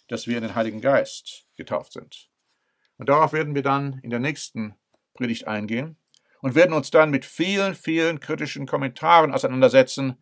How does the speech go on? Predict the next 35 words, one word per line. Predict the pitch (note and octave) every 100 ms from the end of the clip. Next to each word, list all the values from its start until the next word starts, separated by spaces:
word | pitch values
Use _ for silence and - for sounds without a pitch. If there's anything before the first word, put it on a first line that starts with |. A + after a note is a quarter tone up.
| _ _ _ C3
die | C#3 C#3 A2+
mit | B2+ -
sehr | C#3+ D3+ D#3 D3+ - _ _
wichtigen | - F#3 - C#3+ C#3 A#2+
Gründen | C3+ E3+ A2+ A#2 C#3+ - _ _ _
zu | C#3+
dem | C#3
Ergebnis | B2+ F3 F#3 C3 -
kommen, | A2+ C3 D3+ _ _ _
dass | A#2 -
die | B2+
Stelle | D3+
Matthäus | C#3+ C3 D3 -
achtundzwanzig | E3 C3+ C#3 B2+ B2
neunzehn | C3 C3+ C#3+ C3 -
nicht | D#3 G#3 - - - - _ _ _ _ _ -
legitim | C3+ C3 E3 C#3+ G2+ E2
sein | - G#2+ F2+
könnte. | - A2 - - - _ _ _ _ _ _ _ -
Und | A#2+
wir |
werden | C3+ B2+
dann | B2+ C3
die |
Position | - C3+ B2+ - D#3 D#3 A#2 G#2
auch | G#2+ G#2
der | G#2
Kirche | - B2 A#2 G#2+
des | G#2
ewigen | A2 G#2 F#2+
Gottes | G#2+ A2 - -
insoweit | G#2+ G2+ A2 G#2 G#2 - _ _ _
noch | G2+
näher | G2+ G#2 G2
erläutern. | G#2 G#2+ A2 A2+ G2+ D#2+